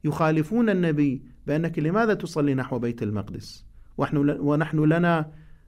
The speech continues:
مسجد الحرام، ونحن لنا بيت الله الحرام، ونعيش في الجزيرة العربية. الله عز وجل يريد أن يختبر العباد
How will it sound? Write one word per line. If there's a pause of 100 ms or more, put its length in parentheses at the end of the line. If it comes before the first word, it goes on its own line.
(360)
مسجد
الحرام،
ونحن
لنا
بيت
الله
الحرام، (880)
ونعيش
في
الجزيرة
العربية. (720)
الله
عز
وجل
يريد
أن
يختبر
العباد